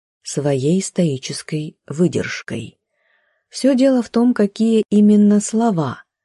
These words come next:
произнесла она на далёком острове,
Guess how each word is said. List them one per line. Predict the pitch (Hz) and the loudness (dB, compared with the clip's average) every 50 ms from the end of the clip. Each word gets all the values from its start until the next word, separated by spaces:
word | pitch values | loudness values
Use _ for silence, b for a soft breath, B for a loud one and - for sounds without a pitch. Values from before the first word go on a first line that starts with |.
| _ _ | _ _
произнесла | - 165 165 165 160 156 151 165 165 165 165 - 165 156 151 151 - | 0 2 2 2 2 2 2 2 2 2 0 -2 -2 -2 -2 -4 -6
она | - 147 147 151 160 175 202 240 - _ _ _ _ _ _ _ _ _ | -6 -4 -2 0 0 0 0 -2 -6 _ _ _ _ _ _ _ _ _
на | - 151 147 | -4 -2 -2
далёком | 131 139 139 135 135 131 - 139 131 135 - | 0 0 0 0 0 0 -2 -4 -4 -4 -2
острове, | - 175 214 233 - - - 220 214 196 208 208 202 208 | 0 0 0 0 -2 -2 -2 0 2 2 2 2 2 0